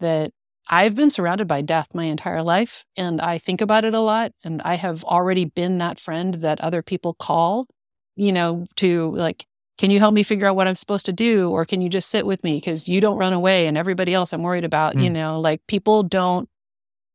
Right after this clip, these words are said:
Speaker 1: want to burden their friends with dealing with death, and they're worried about, especially very emotional people, like, collapsing or, you know, having to take care of them.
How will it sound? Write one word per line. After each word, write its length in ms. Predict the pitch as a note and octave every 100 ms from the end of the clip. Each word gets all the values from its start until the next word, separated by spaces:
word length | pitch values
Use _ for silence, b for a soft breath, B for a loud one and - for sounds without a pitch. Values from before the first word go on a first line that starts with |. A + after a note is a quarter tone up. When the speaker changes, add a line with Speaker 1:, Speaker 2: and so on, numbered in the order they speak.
| _
Speaker 1:
want 420 | F3 F#3 F#3+ F#3+
to 380 | - G#3 F3+ E3+ D3+
burden 420 | F3+ F3 F3+ F3+ F3
their 160 | D#3+
friends 680 | - E3+ E3+ F3 E3 D#3+ -
with 640 | F3 E3 D#3+ E3 E3 - _ _ _ -
dealing 360 | D#3+ F#3 F#3+ F3
with 180 | D#3+ D#3+
death, 480 | E3+ F#3 C3 - _ _ _ _ -
and 260 | D#3+ E3
they're 80 | E3
worried 260 | G3 G3+ F3+
about, 260 | D#3+ D3+ - _ -
especially 520 | - F3 - D#3+ D3+
very 220 | F#3 F#3
emotional 420 | E3+ D#3+ D#3 F3
people, 340 | D#3 E3 F3 D#3+
like, 160 | C#3+ -
collapsing 800 | D3 D#3 C#3+ - F3 D#3+ D#3 D3
or, 220 | C3+ -
you 120 | F3
know, 100 | D#3
having 220 | D#3 D#3
to 80 | D3
take 200 | - D#3+
care 180 | - E3
of 100 | D#3+
them. 220 | D#3 D3